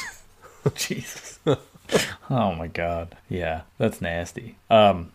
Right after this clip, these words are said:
so I also wanted to touch on a little bit of some of the evidence they found. So they found skulls cut in half, stuffed with human hands and feet. They found the D N A of thirty-three different women.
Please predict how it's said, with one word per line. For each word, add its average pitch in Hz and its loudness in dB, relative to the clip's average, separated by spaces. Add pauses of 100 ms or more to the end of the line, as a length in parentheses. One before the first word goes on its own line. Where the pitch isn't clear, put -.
(540)
so 113 2
I 117 8
also 120 6
wanted 92 0
to - -12
touch 95 0
on 90 0
a 85 -4
little 85 -2
bit 90 -2
of - -10
some 104 0
of 87 -2
the - -6
evidence 85 -8
they - -8
found. 82 -8 (160)
So 98 -2
they 92 -4
found 107 0 (260)
skulls 107 2
cut - -4
in 117 0
half, 101 -2
stuffed - -2
with 92 -6
human 101 0
hands 98 -2
and 104 -2
feet. 82 -8 (160)
They 101 -4
found 98 0
the 90 -6
D 98 -2
N 104 2
A 92 -2
of 82 -8
thirty-three 98 -2
different 95 -4
women. 80 -8